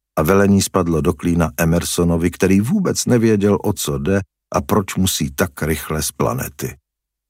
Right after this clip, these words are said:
Za sebou uslyšel další vytí lovců. Našli je. Zase.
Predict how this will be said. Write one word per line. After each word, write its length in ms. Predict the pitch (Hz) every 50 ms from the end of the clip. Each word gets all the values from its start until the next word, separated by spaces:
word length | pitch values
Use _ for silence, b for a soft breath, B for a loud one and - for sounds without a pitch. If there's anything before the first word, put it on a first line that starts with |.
| _ _ _ _ -
Za 120 | 82 78
sebou 320 | - - 87 78 90 101 95
uslyšel 520 | - - - - 90 - - 98 85 76
další 400 | 71 80 76 78 - - - 90
vytí 320 | 82 87 82 - - 87
lovců. 500 | 85 80 78 - - - - - 65 64 64 - _ _ _ _ _ _ _ _ _ _ _ _ _ -
Našli 360 | - - - - - - -
je. 160 | - - - - _ _ _ _ _ -
Zase. 360 | - 90 - - - - -